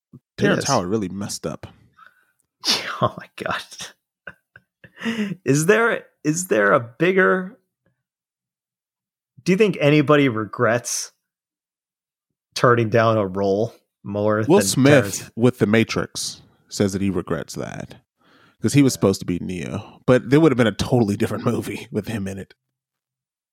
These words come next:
Speaker 1: Yeah, that's true. Man.
Speaker 2: Trying to think if there's anybody else who turned down a role.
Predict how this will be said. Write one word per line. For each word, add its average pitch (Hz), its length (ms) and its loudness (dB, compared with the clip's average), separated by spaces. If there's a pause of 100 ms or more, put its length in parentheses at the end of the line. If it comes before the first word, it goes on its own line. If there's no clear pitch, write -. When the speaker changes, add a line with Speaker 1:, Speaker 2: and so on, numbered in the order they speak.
(140)
Speaker 1:
Yeah, 120 400 2 (480)
that's - 180 -10
true. 92 380 -4 (2500)
Man. 107 420 -6
Speaker 2:
Trying 185 160 -4
to 190 60 2
think 170 140 2
if 143 40 2
there's 123 160 2
anybody 135 400 4
else 123 160 4
who 110 120 -6
turned 110 420 -2
down 107 220 0
a 101 80 2
role. 98 580 0